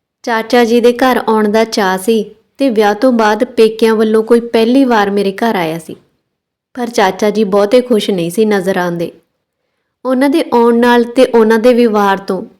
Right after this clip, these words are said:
ਉੱਠੇ ਕਈ ਪ੍ਰਸ਼ਨ ਮੇਰੇ ਮਨ ਵਿੱਚ ਆ ਕੇ ਮੇਰੀ ਨੀਂਦ ਨੂੰ ਦੂਰ ਲੈ ਜਾਂਦੇ। ਅਨਵਰ ਵੀ ਘਰਾੜੇ ਮਾਰਨ ਲੱਗ ਪਿਆ, ਮੇਰੇ ਸਿਰ ਵਿੱਚ ਦਰਦ ਹੋਣ ਲੱਗ ਪਿਆ। ਚਿੱਤ 'ਚ ਆਇਆ ਕਿ ਉੱਠ ਕੇ ਸਿਰ ਦਰਦ ਦੀ ਗੋਲੀ ਲੈ ਲਵਾਂ।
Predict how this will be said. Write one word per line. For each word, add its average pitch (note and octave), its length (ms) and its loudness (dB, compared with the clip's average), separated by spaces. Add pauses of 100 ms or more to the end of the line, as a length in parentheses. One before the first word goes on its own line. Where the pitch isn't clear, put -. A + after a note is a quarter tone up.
(520)
ਉੱਠੇ B3+ 380 0
ਕਈ C#4 420 2
ਪ੍ਰਸ਼ਨ A3+ 440 0
ਮੇਰੇ A3+ 220 2
ਮਨ G3 280 0
ਵਿੱਚ G3+ 240 -2
ਆ F#3+ 140 -2
ਕੇ F#3 260 -8 (500)
ਮੇਰੀ A3+ 300 0
ਨੀਂਦ G#3 320 -2
ਨੂੰ G#3 240 -2
ਦੂਰ A#3+ 280 2
ਲੈ A3 160 0
ਜਾਂਦੇ। E3 340 -10 (1160)
ਅਨਵਰ G#3 280 -2
ਵੀ G#3+ 140 -4
ਘਰਾੜੇ B3+ 420 2
ਮਾਰਨ G3+ 340 -2
ਲੱਗ G3 280 -8
ਪਿਆ, G3 220 -6 (680)
ਮੇਰੇ A3+ 300 0
ਸਿਰ A3 260 0
ਵਿੱਚ A3+ 180 0
ਦਰਦ G3 320 -4
ਹੋਣ A3 220 0
ਲੱਗ G3 160 -2 (120)
ਪਿਆ। D#3+ 160 -10 (1900)
ਚਿੱਤ A#3+ 300 -4
'ਚ B3+ 140 0
ਆਇਆ G#3+ 300 0
ਕਿ A3 160 -2
ਉੱਠ A3+ 200 0
ਕੇ A#3 200 0
ਸਿਰ A3+ 280 0
ਦਰਦ G3+ 240 -2
ਦੀ A3 120 0
ਗੋਲੀ G3+ 300 2
ਲੈ G3 160 0
ਲਵਾਂ। F3 300 -6